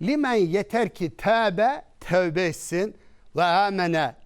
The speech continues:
iman etsin. Ve amile salihan, salih amel işlesin. Sümmehtede, hidayet üzere olsun. Evet. İnanmayanlar,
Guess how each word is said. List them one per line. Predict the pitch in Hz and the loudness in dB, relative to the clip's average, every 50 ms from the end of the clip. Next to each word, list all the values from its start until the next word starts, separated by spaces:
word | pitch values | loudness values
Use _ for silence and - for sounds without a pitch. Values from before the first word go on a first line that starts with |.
| - | -10
iman | - 160 175 170 160 160 175 196 208 214 | -4 -2 -2 -2 0 0 0 0 0 -2
etsin. | 214 196 - - - - 220 220 226 - - _ _ _ - - - - | -4 -6 -6 -10 -8 -6 -4 -4 -4 -6 -12 _ _ _ -20 -18 -6 -2
Ve | 165 | 0
amile | 180 190 196 208 202 190 196 180 | 0 0 0 0 0 0 0 -2
salihan, | - - 170 165 180 185 180 175 175 170 156 - - 185 220 269 294 269 - - - - - - | -2 -2 -2 -2 0 0 0 0 -2 -2 -4 -2 -2 -2 -2 -2 -2 -6 -12 -18 -20 -20 -20 -20
salih | - - - 165 160 170 175 175 180 160 165 | -20 -12 -6 -4 -2 0 0 -2 -2 -2 -4
amel | 170 175 190 214 208 | -2 -2 -2 -2 -2
işlesin. | 202 180 - - 226 202 - - 254 254 240 - - - _ - | -4 -6 -8 -6 -6 -6 -4 -4 -6 -6 -6 -8 -10 -16 _ -20
Sümmehtede, | - - - - 240 294 302 277 247 226 208 202 196 185 175 180 262 262 170 139 110 104 - - - 202 196 175 160 196 180 170 156 135 - - - - - - _ - - | -20 -20 -8 -4 -2 0 0 2 0 0 0 -2 -2 -2 -2 0 0 0 -2 -4 -8 -12 -14 -6 -4 -2 -2 -2 0 0 0 0 0 -2 -4 -8 -16 -20 -20 -20 _ -10 -8
hidayet | 175 180 143 170 175 180 180 180 185 180 185 - 190 190 294 | -6 -4 -2 -2 0 0 0 0 0 2 2 0 0 0 -4
üzere | 294 226 202 233 208 185 | -4 -2 0 0 0 0
olsun. | 165 143 127 123 - - - - 98 - _ - - - - - - - - - - - - _ _ - | -2 -2 -4 -8 -12 -16 -18 -20 -20 -20 _ -20 -20 -20 -20 -20 -20 -20 -20 -20 -20 -20 -20 _ _ -2
Evet. | 196 180 151 117 - - _ - - - - - _ _ _ - - - - _ _ - - - - - - - - - - - _ _ - _ _ - | 0 0 0 -2 -6 -12 _ -20 -20 -20 -20 -20 _ _ _ -20 -20 -20 -20 _ _ -20 -20 -20 -20 -20 -20 -20 -20 -20 -20 -20 _ _ -20 _ _ -6
İnanmayanlar, | 254 262 294 320 311 285 247 214 202 196 190 180 180 185 208 247 285 269 | -4 -2 0 2 2 2 2 2 2 2 2 0 0 0 0 -2 -2 -4